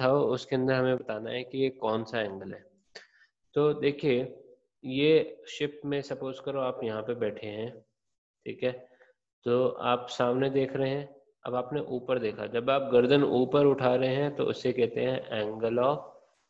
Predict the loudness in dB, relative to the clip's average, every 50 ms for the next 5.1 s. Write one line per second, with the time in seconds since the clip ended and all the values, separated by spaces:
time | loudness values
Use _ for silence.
0 | _ _ _ _ _ _ _ -6 -2 -2 0 0 -2 -2 0 0 -2 -2 -2 -4
1 | -6 -6 -6 -8 -14 _ -4 -2 0 2 2 0 0 -2 -4 -6 -6 -8 -8 -8
2 | -4 0 2 2 4 4 2 0 -2 -4 -4 -4 -4 -4 -2 -4 -2 -2 -2 -4
3 | -6 -8 -8 -8 -8 -6 -6 -6 -6 -4 -2 -2 -4 -4 -6 -14 -20 _ _ _
4 | _ _ _ _ _ _ _ _ _ -10 -8 -6 -6 -6 -6 -4 -6 -6 -4 -4
5 | -6